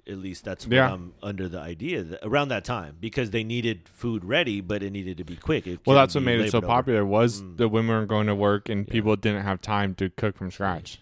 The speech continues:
Speaker 1: Cause and effect.
Speaker 2: Or they
Speaker 1: It
Speaker 2: were told that they didn't have time to cook from scratch.
Speaker 1: There you go. See? And that's early. This is, like, early, early. But you've seen old propaganda stuff from the fifties. You
Speaker 2: Yeah,
Speaker 1: know
Speaker 2: it's
Speaker 1: what I mean?
Speaker 2: awesome.
Speaker 1: Hey!
Speaker 2: It's hilarious.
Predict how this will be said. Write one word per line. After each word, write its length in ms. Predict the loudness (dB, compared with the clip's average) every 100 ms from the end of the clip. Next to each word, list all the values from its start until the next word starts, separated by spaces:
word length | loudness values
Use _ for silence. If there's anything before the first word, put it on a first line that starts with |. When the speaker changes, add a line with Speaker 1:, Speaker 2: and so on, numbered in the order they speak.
| _
Speaker 1:
Cause 240 | -8 -8
and 80 | -6
effect. 320 | -6 -8 2
Speaker 2:
Or 80 | 6
they 80 | 8
Speaker 1:
It 20 |
Speaker 2:
were 120 | 6
told 380 | 6 8 10 8
that 120 | 6 -2
they 120 | -2
didn't 200 | -2 -4
have 160 | -6 -6
time 260 | -4 -4
to 60 | -6
cook 200 | -10 -10
from 160 | -10
scratch. 340 | -10 -14 -14 -10
Speaker 1:
There 160 | -8
you 80 | -4
go. 400 | -4 -2 -2 -6 -14 _ _ _
See? 380 | -14 -12 -12 -14 _ _ -4
And 120 | 0
that's 220 | 0 -2 -2
early. 320 | 0 0 -2
This 180 | -4 -4
is, 160 | -6
like, 200 | -6 -6 -6
early, 260 | -6 -6
early. 220 | -8 -10
But 120 | -12 -10
you've 200 | -8 -6
seen 180 | -4
old 180 | -4 -6
propaganda 480 | -6 -8 -10 -10 -10
stuff 280 | -10 -10 -10
from 100 | -12
the 80 | -12
fifties. 460 | -12 -10 -12 -8
You 60 | -6
Speaker 2:
Yeah, 80 | -6
Speaker 1:
know 60 |
Speaker 2:
it's 100 | -6
Speaker 1:
what 80 | 0
I 20 | 4
mean? 40 | 4
Speaker 2:
awesome. 120 | 4
Speaker 1:
Hey! 220 | 0 -4 -6
Speaker 2:
It's 120 | -2
hilarious. 440 | 2 2 2 -2